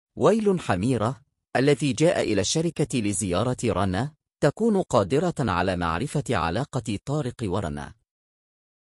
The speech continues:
أخيرًا يجد طارق ميليك ويختطفه. يحاول الملاك الهروب من يد طارق، الذي يعامله باستمرار بشكل سيء. في الشركة،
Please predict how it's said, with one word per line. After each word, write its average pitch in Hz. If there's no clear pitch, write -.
أخيرًا 202
يجد 104
طارق 143
ميليك 101
ويختطفه. 92
يحاول 185
الملاك 101
الهروب 110
من 87
يد 92
طارق، 139
الذي 147
يعامله 113
باستمرار 107
بشكل 95
سيء. 69
في -
الشركة، 165